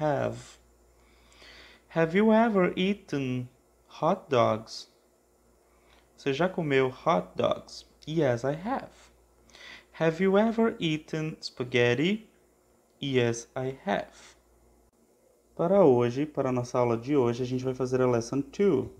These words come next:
Ok? Olha só. Quick reading. Complete the questionnaire with information about you. Então, vocês vão responder a esse questionário aqui, é,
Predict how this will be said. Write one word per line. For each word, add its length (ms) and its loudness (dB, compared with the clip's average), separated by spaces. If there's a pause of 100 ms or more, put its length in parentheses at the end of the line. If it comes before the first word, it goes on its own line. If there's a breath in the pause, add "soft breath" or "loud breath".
(880 soft breath)
Ok? 580 -2 (240 loud breath)
Olha 220 0
só. 300 -12 (2750 soft breath)
Quick 280 -2
reading. 500 0 (600 loud breath)
Complete 440 -2
the 80 2
questionnaire 1080 0
with 240 2
information 800 2
about 500 0
you. 460 -2 (580 loud breath)
Então, 140 -8
vocês 320 -2
vão 120 2
responder 580 0
a 40 8
esse 240 2
questionário 800 -4
aqui, 600 -2 (840 soft breath)
é, 840 2